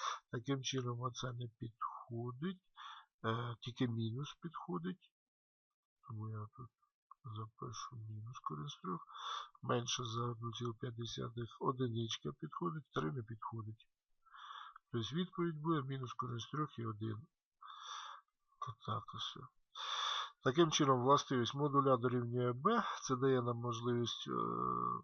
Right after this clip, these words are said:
позбавитися модуля, але отримуємо сукупність а дорівнює b, а дорівнює мінус b. Але в цьому випадку, е, враховуємо, що b повинен бути рів-, е, більше рівний нуля.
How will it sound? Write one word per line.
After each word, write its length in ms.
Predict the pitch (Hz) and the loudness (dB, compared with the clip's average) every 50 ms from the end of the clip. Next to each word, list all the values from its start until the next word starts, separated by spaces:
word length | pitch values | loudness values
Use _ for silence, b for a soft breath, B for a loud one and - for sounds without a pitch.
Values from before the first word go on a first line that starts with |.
| - _ | -6 _
позбавитися 520 | - 120 117 113 123 120 117 117 - - 123 | -2 -2 0 2 2 2 2 2 -2 -4 -2
модуля, 420 | 131 165 202 196 180 196 185 180 | -2 -2 -2 0 0 2 4 6
але 180 | 156 127 120 123 | 6 6 6 4
отримуємо 640 | 123 117 - - - 127 117 117 120 120 120 113 113 | 2 2 0 0 -2 -2 0 0 -2 -2 -2 -4 -4
сукупність 600 | - - 117 - - 208 196 - 202 202 - 185 - | -6 -6 -6 -4 -4 -4 -4 -2 -2 -2 0 0 2
а 100 | - 147 | 2 2
дорівнює 460 | 135 147 147 147 143 135 135 143 143 | 2 0 -4 -4 -4 -2 0 0 0
b, 280 | 131 127 131 139 139 - - - | 0 2 2 2 2 2 2 2
а 240 | 151 131 131 123 139 - | 4 4 4 2 0 -2
дорівнює 520 | 160 147 117 127 123 127 127 123 127 127 | -6 -2 -2 -2 0 0 -2 -2 -2 -2
мінус 360 | 123 123 127 127 127 120 113 | -2 -2 -4 -4 -4 -6 -6
b. 320 | 110 113 120 123 123 - - - _ _ _ - | -6 -4 -2 0 2 2 2 0 _ _ _ 2
Але 540 | - 117 113 120 123 120 117 117 113 113 - - _ _ - | 2 4 4 4 2 2 2 2 0 -2 -4 -6 _ _ -18
в 60 | - - | -12 -6
цьому 220 | - 120 113 113 | -4 -4 -2 -2
випадку, 800 | 117 147 175 - 190 175 - - - 185 180 180 185 175 175 - _ _ _ _ _ _ _ _ _ _ _ _ _ _ _ _ - | -2 -2 0 0 0 -2 -2 -4 -4 -2 -2 -2 -2 -2 -4 -8 _ _ _ _ _ _ _ _ _ _ _ _ _ _ _ _ -2
е, 40 | 113 113 117 113 120 120 117 | 0 0 0 0 -2 0 4
враховуємо, 440 | 127 123 117 - - 127 117 113 110 | 6 6 6 6 2 0 0 0 0
що 140 | - - 110 | -2 -2 0
b 180 | 107 117 127 | 2 2 0
повинен 460 | 123 - 117 117 117 113 113 113 110 | 2 0 -2 -2 -2 -2 -2 -4 -4
бути 260 | 110 110 113 107 - 117 113 110 - _ _ _ _ _ _ - | -4 -6 -6 -6 -6 -8 -8 -10 -12 _ _ _ _ _ _ -4
рів-, 340 | 123 110 113 113 117 127 - | -2 0 0 0 0 0 0
е, 160 | - 127 120 113 | -2 -2 -2 -2
більше 340 | 110 113 120 110 - - 117 | -2 -2 0 0 0 0 0
рівний 320 | 113 113 113 110 110 110 | 0 0 0 0 -2 -2
нуля. 300 | 107 113 113 120 - - | -2 -2 -2 -2 -4 -6